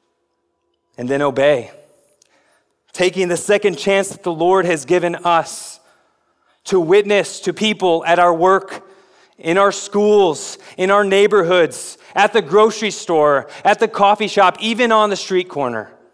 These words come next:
And we're not guaranteed a revival. That's not what I'm saying. We're not guaranteed a revival. This revival in Nineveh was a supernatural work of God. It's a miracle.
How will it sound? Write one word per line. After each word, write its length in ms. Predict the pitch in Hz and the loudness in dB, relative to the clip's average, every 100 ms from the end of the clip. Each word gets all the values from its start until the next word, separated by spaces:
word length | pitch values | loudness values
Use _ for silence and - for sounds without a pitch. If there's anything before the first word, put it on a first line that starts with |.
| _ _ _ _ _ _ _ _ _ _ _ _ _ _ _ _ _ | _ _ _ _ _ _ _ _ _ _ _ _ _ _ _ _ _
And 140 | 131 | -6
we're 100 | 170 | -2
not 220 | 220 220 180 | 0 -2 -2
guaranteed 460 | 190 190 190 180 | -2 -2 -6 -8
a 40 | 156 | -4
revival. 600 | 139 113 101 95 98 _ _ | -4 -2 -4 -4 -12 _ _
That's 240 | 135 139 | -6 -6
not 160 | 147 123 | -8 -8
what 140 | 127 | -8
I'm 100 | 104 | -10
saying. 360 | 98 98 98 98 _ _ _ _ _ _ _ _ | -12 -18 -20 -20 _ _ _ _ _ _ _ _
We're 100 | 147 | -12
not 160 | 170 160 | -10 -8
guaranteed 440 | 156 151 143 139 | -6 -6 -8 -8
a 40 | 123 | -6
revival. 480 | 113 113 120 107 | -6 -4 -4 -4
This 240 | 113 190 - | -4 -4 -2
revival 540 | 170 160 170 175 175 - - | -2 2 2 2 -2 -6 -10
in 200 | 147 139 | -6 -2
Nineveh 560 | 160 185 190 208 214 - - - | 0 0 2 2 2 -4 -20 -4
was 180 | 180 151 | -2 0
a 160 | 156 147 | -2 -4
supernatural 1200 | - - 214 - 214 202 190 185 185 175 170 156 | -6 -4 -4 0 0 2 2 2 0 -2 -2 0
work 340 | 151 147 147 - | 2 0 -2 -2
of 360 | 135 135 117 | 0 0 -2
God. 420 | 131 135 135 117 - - _ _ _ _ - - | -4 0 0 -2 -6 -16 _ _ _ _ -20 -6
It's 240 | 180 175 - | -4 -4 -2
a 220 | 175 160 | -2 0
miracle. 800 | 139 175 202 190 - 127 101 - | 0 2 2 2 0 -4 -6 -10